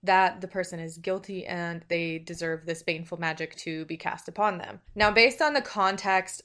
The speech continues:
of the book that the quote is in, as well as some of her other writings,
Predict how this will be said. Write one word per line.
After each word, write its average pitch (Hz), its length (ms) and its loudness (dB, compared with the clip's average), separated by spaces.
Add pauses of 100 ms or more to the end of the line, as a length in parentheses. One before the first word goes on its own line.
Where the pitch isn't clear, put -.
of 180 460 6 (500)
the 180 180 2
book 202 640 2 (160)
that 208 180 2
the 220 60 0
quote 220 380 -4
is 220 260 0
in, 220 360 -2
as 180 260 -2
well 190 220 4
as 202 120 -2
some 190 240 -2
of 180 180 -4 (560)
her - 280 -2
other 185 240 2
writings, 208 560 0